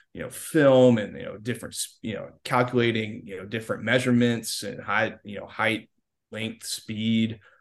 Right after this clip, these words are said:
all that kind of stuff. So, I mean, I don't know what the future of that looks like and, you know, what teams are implementing it, but I did think Kelly's answer, you know, not completely dismissing it, was like,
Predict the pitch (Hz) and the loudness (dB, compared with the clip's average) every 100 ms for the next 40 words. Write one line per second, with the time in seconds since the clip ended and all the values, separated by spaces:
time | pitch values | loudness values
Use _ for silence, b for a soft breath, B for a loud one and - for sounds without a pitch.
0 | _ - 110 110 110 - 117 117 120 123 | _ -2 0 2 0 2 2 2 2 2
1 | 117 113 131 120 113 b b _ _ 127 | 2 2 4 4 2 b b _ _ 0
2 | 135 123 139 170 135 135 127 110 117 117 | 2 2 4 6 6 6 4 2 -2 -6
3 | - - - 120 143 151 151 147 147 131 | -10 -14 0 2 2 2 2 4 4 2
4 | 147 147 151 147 147 147 107 104 104 110 | -2 0 2 4 2 -2 -6 -6 -6 -4
5 | 110 123 - - _ _ _ - 117 120 | 4 6 4 0 _ _ _ -2 4 4
6 | 117 - 113 117 143 143 151 151 151 131 | 2 -6 -4 0 2 4 4 4 2 2
7 | 131 120 127 156 156 156 135 - 123 127 | 4 4 4 4 4 2 0 0 4 4
8 | 123 113 - 104 104 - 98 120 - _ | 4 0 -8 -10 -8 -6 -6 -8 -16 _
9 | _ - 117 117 113 120 107 123 110 - | _ -6 0 2 4 4 2 -2 -4 -2
10 | 123 107 113 104 - 107 110 - 98 95 | -4 -2 -4 -6 -6 -4 -4 -6 -6 -6
11 | - 107 104 98 92 92 | -6 -6 -6 -4 -4 -6